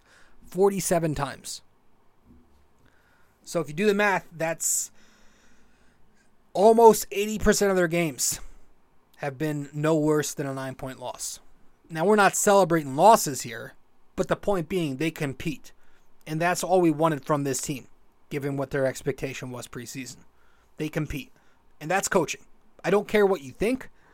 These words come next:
say, or what agenda you have against Tom Thibodeau, how stubborn you are to that agenda. That is coaching. You gotta give credit. The Knicks have done well. Again, nothing crazy,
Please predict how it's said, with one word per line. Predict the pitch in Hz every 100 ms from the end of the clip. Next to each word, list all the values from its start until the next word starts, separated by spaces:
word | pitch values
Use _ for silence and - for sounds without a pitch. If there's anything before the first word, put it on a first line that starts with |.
| _ _ _ _
say, | - 180 202 247 233
or | 151 127
what | 165
agenda | 196 180 214 214
you | 202
have | 147 170 226 240
against | 220 240 220
Tom | 233 233
Thibodeau, | 233 220 233 202
how | 190
stubborn | 185 - - 202 214
you | 208 185
are | 175 220
to | 226
that | 233 233
agenda. | 208 220 220 226 - _ _ _ _ _ _ -
That | 156 180 -
is | 165 165 - -
coaching. | 156 151 - - 143 - _ _ _ _ _ _ _ _ _ _
You | 147
gotta | 127 151 156
give | 139 131
credit. | 135 117 - _ _ _ _ -
The | 131
Knicks | 165 -
have | 202
done | 226 214
well. | 160 147 139 - _ -
Again, | 160 147 120 120
nothing | 143 214 233
crazy, | - 202 151 156